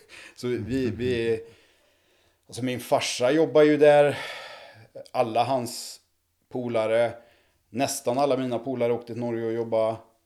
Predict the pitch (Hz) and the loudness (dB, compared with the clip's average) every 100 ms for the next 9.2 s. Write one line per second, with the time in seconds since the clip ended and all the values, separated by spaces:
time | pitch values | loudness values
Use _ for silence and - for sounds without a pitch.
0 | _ _ _ _ _ _ _ _ _ 107 | _ _ _ _ _ _ _ _ _ -8
1 | 117 113 120 110 101 123 165 151 113 120 | -6 -6 -6 -6 -4 -2 -2 -4 -4 -2
2 | 202 160 - 127 120 113 107 - _ _ | 0 -2 -2 -2 -2 -6 -10 -16 _ _
3 | _ _ _ _ _ _ - 127 160 131 | _ _ _ _ _ _ -8 -6 -2 0
4 | 117 127 165 208 135 120 135 131 131 151 | 0 -2 -4 -2 -2 -2 -4 -4 -4 0
5 | 180 160 135 120 110 117 123 - - 123 | 0 0 -2 -4 -6 -6 -8 -10 -8 -4
6 | 117 120 104 101 98 123 98 - 95 98 | -4 -4 -4 -6 -8 -10 -10 -8 -10 -10
7 | 107 101 107 110 104 110 120 - 95 - | -12 -10 -10 -10 -12 -12 -12 -12 -12 -10
8 | 120 113 - 110 104 107 - - _ - | -8 -4 -4 -2 -4 -6 -10 -20 _ -12
9 | 113 | -10